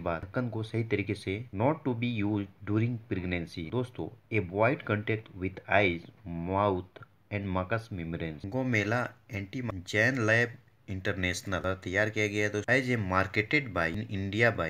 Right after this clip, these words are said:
प्रीत रेमेडीज प्राइवेट लिमिटेड। एक्सपायरी सात दो हज़ार सत्रह की मैक्सिमम रिटेल प्राइस है दोस्तों वन थर्टी फ़ाइव। गोमेला किस तरह काम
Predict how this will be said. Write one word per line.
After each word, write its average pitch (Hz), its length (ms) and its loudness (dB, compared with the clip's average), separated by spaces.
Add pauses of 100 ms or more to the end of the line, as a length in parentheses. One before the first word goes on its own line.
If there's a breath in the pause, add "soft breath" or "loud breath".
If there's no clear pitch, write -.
(120)
प्रीत 139 400 -2
रेमेडीज 110 440 0
प्राइवेट 92 460 0
लिमिटेड। 82 420 -2
एक्सपायरी 101 480 0
सात 127 240 0 (100)
दो 107 140 0
हज़ार 92 160 0
सत्रह - 340 -6
की 127 80 -2
मैक्सिमम 123 540 0
रिटेल 110 340 -2
प्राइस 107 280 2
है 98 80 -6
दोस्तों 92 300 -8
वन 104 220 -4
थर्टी 87 200 -4
फ़ाइव। 80 300 0 (200)
गोमेला 120 460 0 (520)
किस - 220 -8
तरह 123 280 -2 (200)
काम 90 200 -4